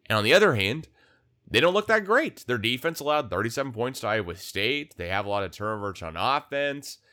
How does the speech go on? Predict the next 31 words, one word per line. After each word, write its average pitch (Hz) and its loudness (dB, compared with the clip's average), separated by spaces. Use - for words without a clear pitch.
Um, 87 -4
at 87 -10
the 104 -4
end 117 -2
of 107 -6
the 107 -2
day, 110 0
their 95 -4
true, 131 -8
their, 101 -2
excuse - -14
me, 73 -18
redshirt 117 -6
freshman 120 -10
quarterback, 117 -4
who's 82 -16
a - -20
five-star, 110 -2
who 85 -6
has 82 -12
a - -20
T 98 -8
V 120 -4
show - -4
or 113 -4
series, 117 -8
you 127 -4
know, 123 0
and 113 -4
Spencer 113 -10
Rattler, 113 -2